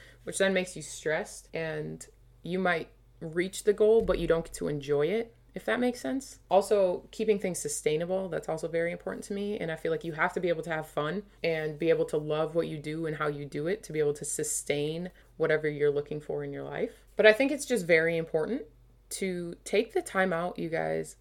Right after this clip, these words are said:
at the beginning of the month and say, "Hey, this is what I wanna get done." Even if it's just five things you've been putting off, like, "Oh, I wanna get the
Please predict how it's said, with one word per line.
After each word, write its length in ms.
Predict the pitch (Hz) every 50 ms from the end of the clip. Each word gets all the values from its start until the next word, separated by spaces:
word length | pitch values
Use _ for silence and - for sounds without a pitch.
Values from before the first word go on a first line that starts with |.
| _ _ -
at 140 | 170 165 165
the 60 | -
beginning 340 | 180 175 180 180 185 190 190
of 80 | 185
the 80 | 175 180
month 300 | 170 160 160 160 160 -
and 120 | 170 165
say, 240 | - - 170 165 160
"Hey, 180 | 165 165 175 175
this 180 | 190 254 247
is 100 | 277 269
what 120 | 269 254 226
I 60 | 208
wanna 220 | 190 180 170 175
get 160 | 165 170 160 160
done." 300 | 160 147 147 147 151 156
Even 260 | - 196 226 277 294
if 140 | 294 285 294
it's 140 | 247 - -
just 240 | - 208 - - -
five 260 | - 170 175 175 170
things 240 | - 190 185 170 170
you've 120 | 165 151
been 160 | 165 160 156
putting 280 | - - 160 160 156 151
off, 380 | 147 143 143 147 - - -
like, 240 | 151 156 151 151 147 -
"Oh, 160 | - 185 190
I 160 | 180 175 175
wanna 240 | 165 170 175 175 170
get 240 | 165 175 170 165 -
the 320 | 170 165 165 165 165 165